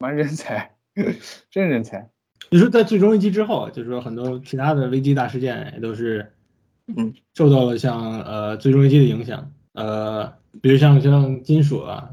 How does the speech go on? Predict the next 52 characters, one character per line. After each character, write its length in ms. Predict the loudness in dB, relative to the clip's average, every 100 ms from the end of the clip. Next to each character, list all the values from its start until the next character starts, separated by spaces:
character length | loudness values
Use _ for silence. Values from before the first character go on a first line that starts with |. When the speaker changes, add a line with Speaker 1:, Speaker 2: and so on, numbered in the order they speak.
| -12
Speaker 2:
然 100 | -10
后 60 | -10
死 160 | -8
亡 140 | -6 -6
金 160 | -6
属， 160 | -6 -8
Speaker 3:
嗯。 40 | _
Speaker 2:
他 80 | 6
们 140 | 6
整 120 | 6
个 120 | -2 -4
结 220 | 0 0
构 180 | 0 -4
上 120 | -10 -10
都 100 | -8
是 180 | -6 -8
有， 300 | -10 -14 -20 _ _ _ _
Speaker 3:
嗯。 60 | _ _ -10
Speaker 2:
有 100 | -4
受 160 | 0 0
到 140 | -2
这 160 | -6 -6
个 500 | -8 -8 -12 -12 -8
最 120 | -2
终 120 | 0 0
危 80 |
机 140 | 2 0
的 80 | 0
这 120 | -2
个 160 | -4 -6
影 180 | -8
响， 160 | -10 -14 -14
对 120 | -14
吧？ 100 | -16 -18 _ _ -6
Speaker 3:
嗯。 260 | -6 -6 -16 _ _ _ _ _ -12
Speaker 2:
呃， 280 | -12 -12 -16 _ _ _ _ 0
开， 240 | 2 2
开， 320 | 0 -2 -2
开， 280 | -4 -2 0
开 140 | 2 0
始 120 | 0
谈 200 | -6 -8
一 60 |
下。 180 | -8 -10 -16 _ _ _ _ _
Speaker 3:
其 80 | -10
实 160 | -4 -2
也 120 | 0
很 320 | -2 -4 -6 -10 -20
像 400 | -10 -2 -2 -2
啊， 180 | -8 -10 _
就 160 | -12
是 580 | -10 -8 -6 -4 -6